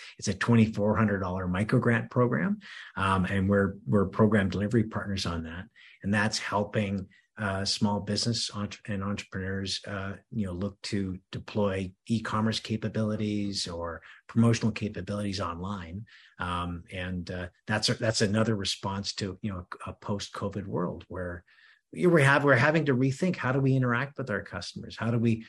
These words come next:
promote our products and services, um, where people aren't walking around, you know, strip malls and, and, and so forth and, and so forth. Uh, so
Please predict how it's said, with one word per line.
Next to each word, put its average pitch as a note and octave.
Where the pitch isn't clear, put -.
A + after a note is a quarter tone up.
promote A2+
our A#2
products F#2+
and F#2
services, F#2+
um, F2+
where A2
people A2+
aren't G#2
walking G2
around, F#2+
you G2+
know, F2+
strip -
malls F2+
and, E2
and, F2
and F2+
so F2+
forth F#2
and, F#2+
and F2+
so F2
forth. F#2+
Uh, F2+
so F#2